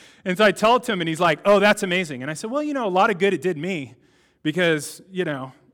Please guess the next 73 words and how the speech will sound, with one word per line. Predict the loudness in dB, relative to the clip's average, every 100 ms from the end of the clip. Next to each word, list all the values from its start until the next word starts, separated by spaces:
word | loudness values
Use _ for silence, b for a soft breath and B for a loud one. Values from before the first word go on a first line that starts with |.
| -20
it's | -10
not | -6 -4
like | -4
it | -6
saved | -8 -6 -6
me | -6
the | -8
money, | -6 -6 -6
and, | -8 -10 -10
you | -6
know, | -4
I'm, | -4 -4 -8
I'm | -4 -4
impressed, | -6 -2 0 0 -4
but | -8 -6
not, | -4 -4 -4 _
I | -10
don't | -8 -8
see | -10
the | -4
benefit | -4 -4 -10
of | -14
it, | -16
right? | -12 -10 -10 b b b
What's | -14 -12
the | -8
benefit | -8 -8 -12 -16
of |
this?" | -14 -18 _ _ b -10
And |
he | 0
goes, | 0 0
"Oh, | -4 -4
well, | -4 -8
it | -12 -10
wasn't | -10 -12 -14
for | -8 -6
that." | -4 -8 -10
He's | -6 -6
all, | -6 B B B -12
"Do |
you | -10
want | -10 -10 -12
to | -12
hear | -14 -12 -10
the | -8
interpretation | -10 -14 -14 -14 -14 -14 -14 -12 -14
of | -16
the |
dream?" | -14 -14 -14 -16 -20 _ _ _ _ _ _ _
And | -4
I | -2
was | -2 0
like, | 0 0
"Sure, | -8 -8 -4
Daniel, | -2 -2 -4 -6
go | -4 -6
for | -4 -4 -4
it." | -6
You | -6 -2
know, | 0 0
it's | 0
like | -2 -4 -2
Joseph | -6 -6 -10 -12
or |
something. | -10 -10 -8
He's | -10 -8
like, | -10 -10
"Okay, | -14 -12 -12
let | -10
me | -12
tell | -10
you." | -12